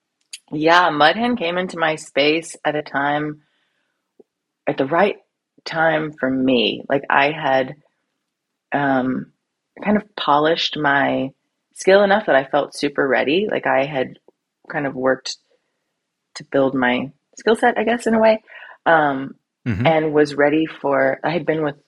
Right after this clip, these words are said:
Speaker 1: corporate for a while, and my passion was calling. My creative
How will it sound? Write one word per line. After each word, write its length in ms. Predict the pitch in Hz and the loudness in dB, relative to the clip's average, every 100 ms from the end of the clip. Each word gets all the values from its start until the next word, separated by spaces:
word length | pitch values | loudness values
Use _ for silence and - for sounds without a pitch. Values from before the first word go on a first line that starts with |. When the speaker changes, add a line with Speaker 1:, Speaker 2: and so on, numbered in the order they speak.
| - | -6
Speaker 1:
corporate 460 | 147 131 127 - - | -4 0 -2 -2 -6
for 100 | 139 | -4
a 100 | 139 | -2
while, 480 | 127 117 123 180 - _ _ _ _ _ _ _ | 0 0 0 -4 -8 _ _ _ _ _ _ _
and 580 | 135 139 135 131 139 135 - _ - | -2 0 2 2 0 -4 -10 _ -8
my 140 | 139 | -8
passion 440 | 131 120 - 131 | -4 -4 -4 -4
was 140 | 131 120 | -4 -4
calling. 400 | 131 123 113 120 | 0 0 0 0
My 140 | 135 | -4
creative 560 | - 135 131 123 123 | -2 0 2 2 2